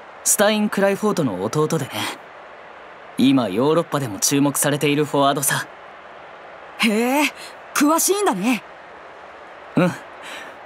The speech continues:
Speaker 1: 僕はオランダの伝説的選手に憧れて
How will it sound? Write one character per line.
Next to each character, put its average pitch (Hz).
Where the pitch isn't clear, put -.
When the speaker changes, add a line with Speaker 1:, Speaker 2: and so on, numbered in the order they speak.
Speaker 1:
僕 143
は 110
オ 113
ラ 160
ン 170
ダ 175
の 170
伝 175
説 202
的 208
選 208
手 196
に 135
憧 143
れ 147
て 151